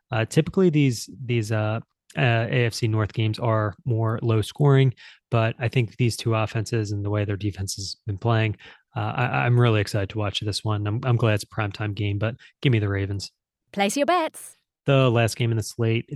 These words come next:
Speaker 1: the Raiders are taking on the Chiefs, and they are visiting the Chiefs. Their line, Raiders plus seven. The Chiefs swept Vegas last season by a combined score of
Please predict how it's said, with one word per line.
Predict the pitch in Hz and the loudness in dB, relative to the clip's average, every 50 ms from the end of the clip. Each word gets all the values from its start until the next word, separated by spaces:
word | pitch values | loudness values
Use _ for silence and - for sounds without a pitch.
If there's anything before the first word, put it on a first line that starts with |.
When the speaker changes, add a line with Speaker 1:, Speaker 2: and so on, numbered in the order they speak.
| 117 | -4
Speaker 1:
the | 104 120 117 113 113 113 120 - | -2 0 0 2 0 0 -2 -4
Raiders | - 123 110 113 120 131 135 139 143 143 143 143 131 - - - | -6 -4 0 0 2 2 2 4 4 4 2 0 -2 -4 -8 -6
are | 139 120 117 113 113 107 | -4 -2 -2 0 -2 -2
taking | - - 113 107 - 120 113 123 - | -4 -4 -6 -6 -4 -6 -6 -4 -2
on | 120 110 110 110 110 113 - - 117 | 0 0 0 0 0 -2 -4 -6 -6
the | 110 113 110 107 107 107 107 - _ _ _ _ _ - | -4 -2 -2 0 -2 -4 -6 -8 _ _ _ _ _ -8
Chiefs, | - - - 147 135 135 131 - - - - - - _ - | -6 -2 0 2 4 4 4 2 0 -4 -6 -6 -8 _ -4
and | 135 120 117 117 113 113 110 110 110 107 107 107 107 101 - - | -2 0 0 0 0 0 0 0 0 0 -2 -2 -4 -6 -8 -6
they | 135 113 117 120 127 | -4 0 0 0 2
are | 127 120 113 113 | 2 2 2 2
visiting | 107 131 127 135 147 139 | 2 2 2 2 2 2
the | 135 131 | 2 0
Chiefs. | - - - 120 117 113 107 - - - - | -2 -2 -2 -2 -2 -2 -2 -4 -10 -10 -6
Their | 120 117 120 120 120 | -2 0 0 2 2
line, | 110 113 113 113 113 110 110 117 120 | 2 0 0 0 0 0 -2 -4 -2
Raiders | 117 113 113 110 117 117 110 - | -2 0 0 2 2 0 0 -2
plus | - - - 120 104 - - | -6 -8 -4 -4 -4 -4 -2
seven. | - - 151 135 123 139 131 127 - - - - - - - _ | 0 2 2 4 4 4 4 2 0 -4 -12 -20 -20 -20 -12 _
The | - 117 | -6 -4
Chiefs | - - 208 214 - - | 0 0 0 0 0 -2
swept | - - 131 135 143 127 | -4 -2 -2 -2 -2 -2
Vegas | 107 123 120 120 120 110 - 120 | -2 0 2 2 2 0 0 -2
last | 113 110 110 101 - - - | -2 -2 -2 -4 -6 -8 -4
season | - 139 135 131 123 135 131 131 135 117 - - - _ - | -2 0 2 2 4 4 4 2 2 0 -4 -10 -20 _ -6
by | - 117 113 | -4 -2 -2
a | 110 | -2
combined | - 127 107 90 101 135 127 - | -2 -2 -2 0 0 0 0 -2
score | - - - 139 120 120 127 139 | -4 -2 0 2 2 2 2 0
of | 131 113 107 | -2 -4 -4